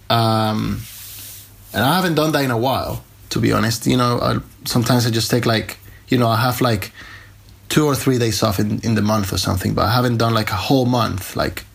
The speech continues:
on all the time. And that was really hard. I think it's not, it's not very good for your, for your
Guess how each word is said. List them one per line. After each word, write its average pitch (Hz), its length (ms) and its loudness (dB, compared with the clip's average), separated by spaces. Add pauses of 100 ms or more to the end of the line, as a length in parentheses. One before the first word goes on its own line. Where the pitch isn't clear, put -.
(300)
on 101 360 2 (100)
all 110 140 2
the 107 100 -2
time. - 340 -2 (580)
And 135 160 4
that 175 120 2
was 175 240 0
really 120 220 2
hard. 104 380 0
I 127 100 0
think 147 280 0
it's 113 160 0
not, 123 380 0
it's - 180 -4
not 139 140 4
very 120 180 2
good 120 220 -2
for 120 180 0
your, 110 500 0 (720)
for - 240 2
your 117 480 2